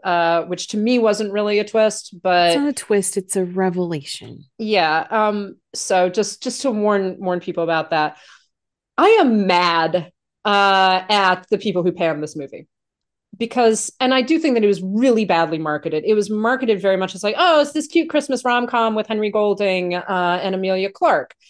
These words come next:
Speaker 1: And it's, it's not. It, that's not really what it is. Uh,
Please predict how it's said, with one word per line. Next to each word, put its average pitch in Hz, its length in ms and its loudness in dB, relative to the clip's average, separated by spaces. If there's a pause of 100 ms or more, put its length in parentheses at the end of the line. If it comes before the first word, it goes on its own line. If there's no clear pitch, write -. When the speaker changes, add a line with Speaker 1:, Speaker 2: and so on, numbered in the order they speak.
(380)
Speaker 1:
And 294 160 2
it's, 285 460 -2
it's 320 220 -2
not. 226 680 0
It, 254 200 0
that's 294 260 0
not 247 400 0
really 226 400 0
what 185 180 0
it 180 120 0
is. 147 640 -4 (580)
Uh, 196 520 2